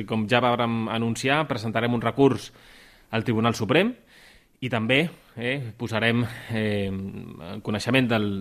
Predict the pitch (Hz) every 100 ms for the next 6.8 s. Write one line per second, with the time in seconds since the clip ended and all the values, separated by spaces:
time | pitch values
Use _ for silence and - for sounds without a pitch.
0 | 98 104 101 95 98 98 123 - 117 113
1 | 104 101 156 143 107 104 110 113 113 -
2 | 110 131 107 101 107 104 123 117 117 110
3 | 113 113 120 139 160 190 - - - -
4 | 110 113 117 120 - 120 131 135 139 104
5 | 107 123 123 139 127 - 120 110 107 101
6 | - 110 110 98 98 92 95